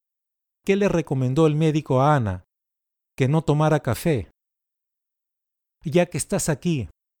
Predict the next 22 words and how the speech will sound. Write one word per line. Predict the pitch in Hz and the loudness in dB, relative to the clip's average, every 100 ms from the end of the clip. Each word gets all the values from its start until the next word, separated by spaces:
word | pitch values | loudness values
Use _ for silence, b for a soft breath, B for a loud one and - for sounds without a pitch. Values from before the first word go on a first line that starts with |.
| _ | _
¿por | - 143 | -4 -2
qué | 196 | -2
no | 185 185 | -2 0
me | 156 | 0
ayudas? | 127 165 143 110 98 - _ _ - | 0 0 0 -2 -8 -12 _ _ -8
Por | 143 | -6
supuesto. | 113 135 - 160 - 131 98 - _ _ _ _ _ _ _ _ | -6 -6 -2 -2 -2 -8 -8 -12 _ _ _ _ _ _ _ _
Ya | 160 156 | -4 -2
que | 160 151 | -2 -4
sales, | - 180 165 - | -2 -2 -2 0
cómprame | 175 170 170 160 165 | 0 2 0 -2 0
pan | 160 156 | 0 0
y | 151 | 0
leche. | 151 135 - 107 95 _ _ _ _ - | 0 -2 -4 -12 -12 _ _ _ _ -4
Claro. | 185 160 107 87 _ _ _ _ _ _ _ _ _ _ | 0 0 -2 -6 _ _ _ _ _ _ _ _ _ _
Ya | 139 165 | -2 -2
que | 165 | 0
están | 156 - 180 | -6 -4 -2
aquí, | 156 120 165 123 87 | -2 -2 -4 -4 -8
quédense | - 180 180 165 - | 0 0 2 -2 -2
a | 135 | -4
cenar. | - 127 147 131 101 | -4 -2 -2 -2 -6